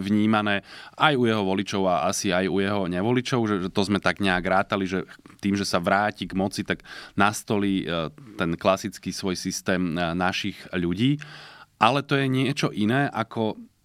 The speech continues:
ako robiť to týmto spôsobom, e, to znamená depenalizáciou, e, trestného zákona. Ty si hovoril o tej samoamnestii Mečiarovej. Presne, Mečiar, e, si urobil samoamnestiu, ale tá sa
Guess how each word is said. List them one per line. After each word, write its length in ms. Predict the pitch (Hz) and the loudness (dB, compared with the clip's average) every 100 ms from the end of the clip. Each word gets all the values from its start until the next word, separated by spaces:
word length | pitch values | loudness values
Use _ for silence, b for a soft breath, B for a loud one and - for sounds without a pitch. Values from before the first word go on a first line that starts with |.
| _ _ - | _ _ -8
ako 180 | - 127 | -4 0
robiť 240 | 131 120 - | 0 0 0
to 80 | 123 - _ 123 | 0 -2 _ 2
týmto 320 | 117 117 113 | 4 4 0
spôsobom, 800 | - 101 98 95 104 101 98 98 | -2 0 2 2 2 2 2 0
e, 20 | - 90 82 65 - | -2 -4 -4 -6 -6
to 100 | 98 | -2
znamená 300 | 98 95 95 | 2 2 2
depenalizáciou, 920 | 98 - 98 92 90 90 87 98 92 | 0 0 0 0 0 0 0 0 0
e, 260 | 85 82 - | 0 -4 -2
trestného 560 | 95 90 - 101 92 | -2 -2 0 0 0
zákona. 460 | 87 87 85 92 76 B B - | 2 0 0 -4 -8 B B -6
Ty 80 | |
si 140 | 101 120 | -2 2
hovoril 240 | 120 127 | 2 0
o 80 | 120 | 0
tej 100 | 101 - | -4 -4
samoamnestii 800 | - 104 107 110 117 117 - 123 | 0 2 2 2 0 -2 0 0
Mečiarovej. 640 | 90 92 117 120 131 139 B B | 0 0 0 2 0 -2 B B
Presne, 320 | 113 123 123 64 | 0 0 -2 -6
Mečiar, 480 | 104 - 151 131 | -4 0 0 0
e, 20 | - 98 - - - - 98 | -6 -16 -20 -20 -20 -12 -6
si 160 | 127 | 0
urobil 400 | 98 120 123 117 | 2 2 2 0
samoamnestiu, 960 | - 101 101 104 107 113 113 - 131 147 B B | 2 2 4 2 2 0 -2 0 0 0 B B
ale 160 | - 110 | 0 2
tá 160 | 123 127 | 2 0
sa 240 | - | 0